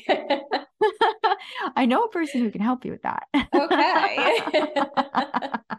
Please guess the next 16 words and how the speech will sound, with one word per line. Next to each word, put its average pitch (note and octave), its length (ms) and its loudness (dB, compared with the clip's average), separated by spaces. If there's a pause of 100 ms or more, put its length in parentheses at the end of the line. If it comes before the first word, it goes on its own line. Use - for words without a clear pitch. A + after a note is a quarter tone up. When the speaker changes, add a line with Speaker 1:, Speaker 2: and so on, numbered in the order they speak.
(460)
Speaker 1:
So, G#4+ 600 -4 (120)
Kay, G4 300 0
any - 300 -2 (160)
words A#3 380 -2
of G#3 100 -6
encouragement F3 800 -6
that F#3 220 -4
you F3+ 100 -2
wanna F3 280 -4
add, D#3 480 -4 (100)
um, A#2 360 -4 (120)
as E3+ 260 -6
we F#3 120 -2
wrap D3 320 -2
things C3+ 280 -10
up? - 180 -6